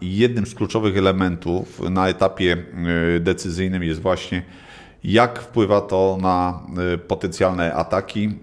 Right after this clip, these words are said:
czyli jak się zabezpieczyć. I obojętnie, czy to będzie technologia, e, cyfrowa w postaci aplikacji wystawionej od klienta, czy to będzie, e, kontekst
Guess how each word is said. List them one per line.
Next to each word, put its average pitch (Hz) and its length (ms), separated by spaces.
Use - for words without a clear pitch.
czyli 90 180
jak 92 160
się 87 120
zabezpieczyć. - 720
I 104 160
obojętnie, 127 400
czy 82 120
to 85 100
będzie 85 600
technologia, 90 760
e, 82 40
cyfrowa 87 420
w - 60
postaci 85 380
aplikacji 85 460
wystawionej 85 440
od 85 140
klienta, 85 400
czy - 140
to 82 120
będzie, 87 340
e, 87 280
kontekst 87 680